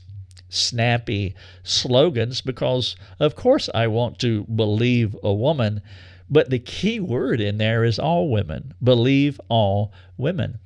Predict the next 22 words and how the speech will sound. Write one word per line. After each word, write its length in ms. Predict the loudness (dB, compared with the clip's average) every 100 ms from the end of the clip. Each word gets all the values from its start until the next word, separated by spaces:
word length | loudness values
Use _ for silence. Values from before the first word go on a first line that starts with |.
| -20 -18 -18 -8
And 160 | 0 0
it 100 | 2
narrows 420 | 0 2 2 0
the 120 | -2
focus 440 | -2 0 0 -2 -2
down 280 | -2 -2 -2
to 180 | -2
a 160 | -2 -4
pinpoint 680 | -4 -4 -4 -6 -6 -6 -2
that 160 | 0
doesn't 320 | 2 2 0
give 180 | -2 -2
you 140 | 0 -2
a 80 |
comprehensive 640 | -2 -4 -2 -2 -2 -2 -2
understanding 800 | -2 -4 -4 -2 -2 -2 -2 -2
of 100 | 0
what 180 | 0
is 220 | -2 -4 -4
really 480 | 0 0 -2 -6 -8
going 380 | -4 -2 -2 -4
on. 460 | -4 -4 -4 -6